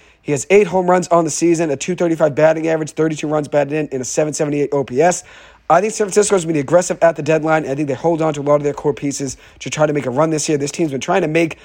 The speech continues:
a run over the last few years in free agency, trying to get Carlos Correa, trying to get Aaron Judge. Ultimately, San Francisco does not get either of those players in free agency. I do think this team's gonna be aggressive at the trade deadline, so I don't see them trading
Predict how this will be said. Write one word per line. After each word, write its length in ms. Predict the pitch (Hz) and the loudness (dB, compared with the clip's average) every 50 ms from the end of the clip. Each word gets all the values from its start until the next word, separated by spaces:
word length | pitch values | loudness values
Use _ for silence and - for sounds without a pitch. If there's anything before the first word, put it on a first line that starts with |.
| - _ _ - | -20 _ _ -2
a 80 | 143 | 0
run 220 | 135 143 160 160 - | 2 4 2 2 2
over 120 | 151 143 | 0 0
the 80 | 135 139 | 2 4
last 240 | 151 156 151 - - | 4 4 4 2 0
few 100 | 135 127 | 0 2
years 320 | 139 160 165 165 165 156 | 4 6 6 6 4 2
in 180 | - 135 127 123 | -2 -4 -6 -6
free 240 | - - 135 135 156 | -6 -4 -2 2 2
agency, 300 | 185 180 190 170 180 156 | 2 2 2 -2 -2 -2
trying 200 | - 156 147 135 | -2 -2 -2 -2
to 60 | 139 | 0
get 180 | 147 151 - | 0 0 2
Carlos 280 | - 151 151 147 135 - | 4 4 4 4 4 0
Correa, 480 | - 117 123 156 190 202 202 190 165 - - - - _ _ | -4 -2 2 4 6 6 6 4 2 -2 -10 -20 -20 _ _
trying 180 | - - 151 143 | -6 -4 -4 -2
to 60 | 139 | 2
get 160 | 143 165 160 160 | 2 2 2 2
Aaron 260 | 160 156 151 143 131 | 0 0 0 -2 0
Judge. 380 | 123 156 156 156 160 147 - - _ _ _ _ _ _ _ _ _ _ _ _ 160 | 2 2 2 2 2 -2 -8 -14 _ _ _ _ _ _ _ _ _ _ _ _ -6
Ultimately, 400 | 170 196 190 208 202 175 180 175 | -6 -4 -4 -6 -6 -6 -6 -6
San 220 | - - 185 185 | -6 -6 -6 -6
Francisco 440 | 175 151 170 180 175 - - 170 160 | -4 -4 -2 -2 -2 0 0 0 0
does 180 | 139 147 139 | 0 -2 -2
not 200 | 139 156 156 160 | 0 0 0 0
get 160 | 160 160 - - | 0 -4 -4 -4
either 220 | 160 165 165 156 160 | -2 -2 0 0 0
of 80 | 156 | 0
those 160 | 147 147 147 - | 0 0 -2 -4
players 380 | - - 151 147 147 147 147 | -4 -2 0 2 2 0 0
in 160 | - 143 143 | -2 -6 -6
free 260 | 131 - 120 127 143 160 | -6 -6 -2 0 2 2
agency. 560 | 175 165 180 165 - 185 180 180 180 175 - - - - _ - _ _ | 2 2 0 0 0 2 4 4 4 2 0 -8 -20 -20 _ -20 _ _
I 100 | 143 156 | 2 2
do 160 | 160 147 214 247 | 2 2 0 0
think 140 | 254 247 | 0 0
this 100 | 220 233 | 0 0
team's 220 | - - 220 220 196 | 0 2 0 2 2
gonna 100 | 214 202 | 2 2
be 80 | 196 | 2
aggressive 460 | 180 156 165 180 190 185 - 190 - 175 | 2 4 4 4 4 4 0 0 2 2
at 100 | 175 170 | 2 2
the 80 | 175 | 0
trade 240 | 147 - 175 175 175 | -2 0 0 2 4
deadline, 300 | 170 180 170 180 175 165 | 4 2 4 2 0 0
so 100 | - 131 | -2 0
I 20 | |
don't 200 | 120 165 180 175 | 0 0 0 2
see 100 | - 190 | 0 0
them 120 | 180 170 156 | 0 0 -2
trading 440 | - - 165 170 165 170 160 151 | -2 -2 0 0 2 0 -2 -2